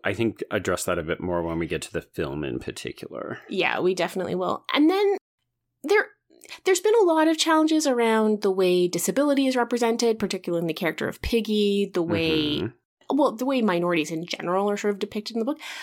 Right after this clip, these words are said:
Speaker 2: But there was also a ban in Iowa in the nineties, Joe, um,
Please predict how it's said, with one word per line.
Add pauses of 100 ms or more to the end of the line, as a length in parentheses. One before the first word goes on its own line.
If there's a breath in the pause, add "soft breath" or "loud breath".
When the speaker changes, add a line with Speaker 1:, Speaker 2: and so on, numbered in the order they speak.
(420 loud breath)
Speaker 2:
But (720)
there
was
also (120)
a
ban
in
Iowa
in
the
nineties,
Joe, (520 loud breath)
um,